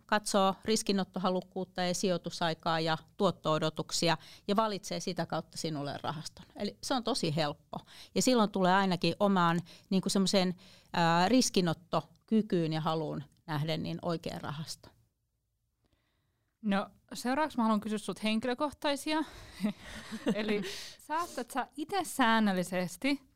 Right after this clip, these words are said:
Speaker 2: ja jos niin, mihin?
Speaker 1: Joo, kyllä mä säästän, eli mulla menee ka-, palkasta tietty summa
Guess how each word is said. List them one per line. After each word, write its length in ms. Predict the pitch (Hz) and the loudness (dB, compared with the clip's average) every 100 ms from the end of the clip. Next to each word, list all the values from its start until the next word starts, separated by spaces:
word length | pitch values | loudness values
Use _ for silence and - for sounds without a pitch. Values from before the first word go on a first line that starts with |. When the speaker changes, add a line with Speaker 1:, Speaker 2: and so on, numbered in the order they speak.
| _ _ | _ _
Speaker 2:
ja 380 | 196 196 185 180 - | 0 4 4 2 -4
jos 440 | 196 226 254 - 214 | -2 -2 -2 -2 0
niin, 280 | 202 202 | 4 6
mihin? 680 | 208 254 330 330 226 - 175 - _ _ _ _ _ _ _ _ _ _ _ - - - - | 6 6 4 -2 -4 -6 -12 -14 _ _ _ _ _ _ _ _ _ _ _ -20 -20 -20 0
Speaker 1:
Joo, 280 | 294 233 170 - - | 4 6 4 -2 -6
kyllä 300 | 269 233 190 | 0 4 4
mä 140 | 226 277 | 4 4
säästän, 440 | 254 208 - 185 | 4 2 2 2
eli 280 | 190 190 - | 4 2 4
mulla 280 | 226 247 196 | 4 6 4
menee 280 | 185 190 190 | 4 2 0
ka-, 140 | - - _ _ - | -4 -12 _ _ 2
palkasta 540 | 214 196 180 - 185 - _ - | 4 4 0 0 -2 -4 _ 0
tietty 300 | 190 - 180 | 0 0 0
summa 380 | 202 185 170 | 2 2 2